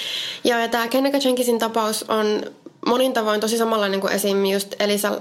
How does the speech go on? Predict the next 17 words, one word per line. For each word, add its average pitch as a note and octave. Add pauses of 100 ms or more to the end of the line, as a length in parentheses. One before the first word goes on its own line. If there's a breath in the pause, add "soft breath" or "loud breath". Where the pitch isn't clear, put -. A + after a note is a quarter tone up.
varsinkin B3
Elisa G#3+
Lamin G#3+
ja G3+
myös G3+
saman G3+
tämän G3
niinku G3+
Lars G3+
Mittankin. B3+ (320 loud breath)
Ja G#3
vois G#3
melkein G#3
sanoa, G#3
että G3
se G3
niinku G3